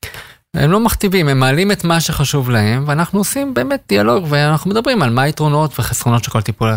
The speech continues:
מטבע הדברים, תחשוב ששיחה כזאת יכולה לקחת הרבה זמן. אבל גם הרופאים צריכים לדעת שהשמש לא זורחת להם מהתחת, סליחה על הביטוי,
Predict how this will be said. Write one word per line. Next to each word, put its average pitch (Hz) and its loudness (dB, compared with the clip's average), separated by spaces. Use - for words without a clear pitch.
מטבע 147 0
הדברים, 139 -2
תחשוב 135 -2
ששיחה 127 -2
כזאת 131 -4
יכולה 123 0
לקחת 123 -2
הרבה 113 2
זמן. 104 2
אבל 127 2
גם 185 2
הרופאים 220 0
צריכים 165 -4
לדעת 139 0
שהשמש 139 0
לא 123 2
זורחת 117 0
להם 110 0
מהתחת, 104 -2
סליחה - -6
על - -4
הביטוי, 196 0